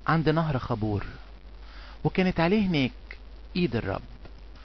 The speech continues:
فبصيت ريح زوبعة بتهب من الشمال، معاها سحابة هايلة، ونار مستمرة مولعة،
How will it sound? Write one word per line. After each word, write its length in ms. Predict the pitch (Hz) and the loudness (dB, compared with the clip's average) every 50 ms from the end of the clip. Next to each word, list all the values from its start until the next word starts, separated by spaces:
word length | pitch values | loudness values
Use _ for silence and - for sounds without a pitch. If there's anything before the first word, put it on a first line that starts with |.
| - - - - - - - - - | -16 -18 -18 -18 -18 -18 -10 -2 2
فبصيت 460 | 190 165 175 170 - - 240 226 - | 2 4 4 2 2 0 0 0 2
ريح 280 | 220 233 214 - - 151 | 2 0 0 0 0 2
زوبعة 520 | 151 147 135 123 131 117 107 104 104 85 - - - - - - - - - - | 2 2 4 4 4 2 2 0 -2 -4 -8 -12 -14 -16 -18 -18 -18 -16 -8 -4
بتهب 420 | 139 170 - - 214 233 180 185 | -2 -2 0 2 2 2 4 4
من 140 | 175 156 151 | 2 2 0
الشمال، 520 | 147 - - 139 123 127 120 110 107 101 - - - - - - - - - - - - - - - - - | -2 -2 0 0 2 2 0 0 -2 -4 -8 -10 -12 -14 -16 -16 -16 -16 -16 -16 -18 -18 -18 -18 -16 -10 -2
معاها 340 | - 147 156 190 220 226 220 | 2 2 4 4 4 4 2
سحابة 460 | - - - - 196 185 156 151 139 | 2 0 -2 -2 0 2 2 2 0
هايلة، 360 | 143 131 120 113 107 92 90 107 117 - - - - - - - - - - | 2 0 0 0 0 -2 -4 -6 -10 -12 -14 -16 -16 -16 -16 -16 -16 -6 0
ونار 320 | - 175 185 208 220 214 190 | 2 4 6 6 6 4 4
مستمرة 600 | 151 135 - - 139 131 127 117 107 95 95 90 - - - - - - - - - | 2 -2 -2 -2 0 0 0 0 0 -2 -6 -8 -8 -10 -14 -16 -16 -16 -16 -10 -4
مولعة، 540 | - 156 170 165 165 160 156 127 104 85 - | 0 4 4 6 6 6 4 2 0 -2 -4